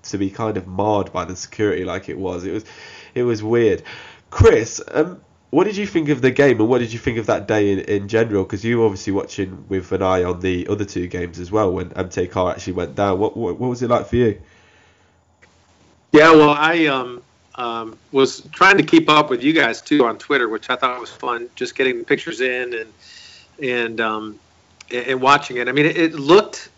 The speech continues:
Speaker 2: like, uh, it was a really exciting atmosphere. And just hearing from you guys and, and watching the game, and, uh, and again, the, um,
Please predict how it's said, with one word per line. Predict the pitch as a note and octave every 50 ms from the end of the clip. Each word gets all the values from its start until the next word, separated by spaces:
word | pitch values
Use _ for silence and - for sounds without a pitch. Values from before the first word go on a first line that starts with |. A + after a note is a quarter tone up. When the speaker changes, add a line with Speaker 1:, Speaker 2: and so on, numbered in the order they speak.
| _ _ _ _ _ _ _ _ _ _ _ _ _ _ _ _
Speaker 2:
like, | - C3 C3+ C#3 C#3+ C#3+ C#3 C3+ - - - - _ _ - -
uh, | - - -
it | F#3
was | E3 E3+ D3+
a | D3
really | C#3 C#3+ D3+ D3+ C#3+ C3
exciting | C3 - - C#3 C3 B2 A#2+ B2
atmosphere. | B2 B2 B2 A#2+ - - - A2 G#2+ A2+ A2 -
And | - A#2+
just | D3+ D3+ -
hearing | - F3 F3 E3+ D#3 D3+
from | D3+ - C#3 C3+
you | C3+ C#3+ C3+
guys | C#3 C3+ C3 B2+ B2+ B2+ B2 A#2
and, | A#2+ A#2 A#2+ -
and | - B2+ B2
watching | A#2+ B2 B2+ C3 - - C#3 B2+ A#2+
the | A2+
game, | - B2 B2 B2 B2 B2 B2 A#2+
and, | A2+ G#2+ - _ _ - - - _ _ _
uh, | - B2 B2 A#2+ B2 B2+
and | B2+
again, | C3 C3 C#3+ C3+ C3
the, | B2+ C3 B2 A#2+ A#2
um, | A#2 A2+ A2+ A2+ A2+ A2+ A2+